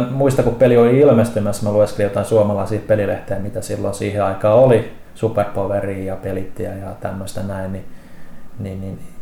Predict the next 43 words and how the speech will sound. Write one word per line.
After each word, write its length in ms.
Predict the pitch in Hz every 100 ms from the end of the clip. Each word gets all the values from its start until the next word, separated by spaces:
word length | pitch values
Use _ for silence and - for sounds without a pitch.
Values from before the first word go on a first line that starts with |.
| - -
pleikkarilehtiä 920 | 92 - - 101 - - - - 101
ja 100 | 95
mitä 240 | 95 - 98
niitä 200 | 95 98
nyt 200 | 98 -
olikaan. 400 | 101 95 - 101
Mä 80 | 110
muistan 400 | 117 113 - 101
enää, 160 | 98 98
niitä 140 | 101
on 40 | 107
niin 120 | 107
paljon 300 | 107 104 101
ollutkin 420 | 127 123 101 104
vuosien 360 | 107 107 101 98
varrella, 260 | 101 104
mut 100 | 101
siellä 200 | - 123
aina 140 | 117 107
kun 140 | 113
näki 300 | 113 110 104
niinku 240 | 98 101 101
kuvia 460 | - 110 104 98
niinku 300 | 98 101 104
siitä 220 | - 110
Metal 260 | 107 104 107
Gear 180 | 104 104
Solid 240 | 107 104
ykkösestä, 600 | 113 110 107 95 95 -
ja 100 | 101
silloinhan 360 | - 107 107 107
se 60 |
graafinen 420 | 113 110 104 101 98
tyyli 280 | 101 98
oli 200 | 98 101
vähän 240 | 101 101 101
erilainen 440 | 104 101 101 98
kuin 160 | 107 110
se 40 |
sitten 200 | - -
loppupeleissä 640 | 107 104 113 104 104 - 107
oli, 120 | 101
niin 160 | 104